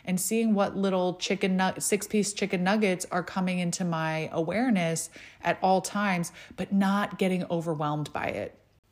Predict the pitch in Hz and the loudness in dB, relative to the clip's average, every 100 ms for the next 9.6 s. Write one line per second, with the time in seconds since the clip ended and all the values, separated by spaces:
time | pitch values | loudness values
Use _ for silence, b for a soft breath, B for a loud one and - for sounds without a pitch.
0 | - 202 - 190 185 190 202 208 170 170 | -4 -4 0 0 2 2 2 2 2 0
1 | 175 175 165 160 156 - 147 - 160 151 | 0 -2 0 0 -2 -4 -4 -4 -4 -4
2 | 147 - 156 156 151 147 B B B - | -4 -2 2 2 2 -2 B B B -2
3 | 156 160 156 - 170 156 151 151 B B | 2 4 2 0 -2 0 0 -2 B B
4 | B B 185 226 277 285 262 233 - 180 | B B 2 2 4 2 2 -2 -4 2
5 | 165 156 160 156 139 60 - - b b | 4 4 4 2 2 -2 -6 -16 b b
6 | - 180 - - 170 160 160 151 151 143 | -4 -2 -2 0 0 2 0 2 0 -4
7 | 143 - 160 160 160 151 - 165 160 156 | -6 -2 -2 0 -2 -2 -4 -4 -4 -2
8 | 151 143 143 135 - - 190 - - 202 | -2 -4 -4 -6 -6 0 0 0 2 6
9 | 196 165 - 147 110 - | 6 6 0 -2 -4 -10